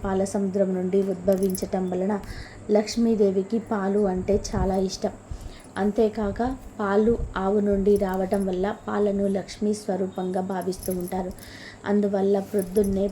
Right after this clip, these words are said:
పాలు కాచే ముందు పొయ్యిని శుభ్రపరిచి పొయ్యి కింద తడి క్లాత్తో శుభ్రం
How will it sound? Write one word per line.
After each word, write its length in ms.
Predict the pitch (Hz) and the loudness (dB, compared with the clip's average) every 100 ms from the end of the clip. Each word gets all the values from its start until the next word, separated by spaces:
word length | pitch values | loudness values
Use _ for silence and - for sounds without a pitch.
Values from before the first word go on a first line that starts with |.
| 214 | -2
పాలు 260 | 190 196 | -2 0
కాచే 460 | 196 208 196 - 196 190 - - - - 214 | 0 0 -2 0 0 0 -6 -12 -12 -4 2
ముందు 320 | 226 226 247 233 226 | 4 6 4 2 4
పొయ్యిని 380 | 208 208 196 202 | 6 6 4 0
శుభ్రపరిచి 800 | - 190 202 190 202 196 - 240 220 208 | -2 0 0 2 0 0 0 0 0 4
పొయ్యి 220 | 202 196 214 | 4 4 2
కింద 220 | 190 185 196 - - - | 2 2 -2 -4 -10 -4
తడి 200 | 196 208 | 2 2
క్లాత్తో 600 | - 220 208 202 - 190 196 | 2 2 2 0 2 2 2
శుభ్రం 440 | 202 190 196 | 0 0 4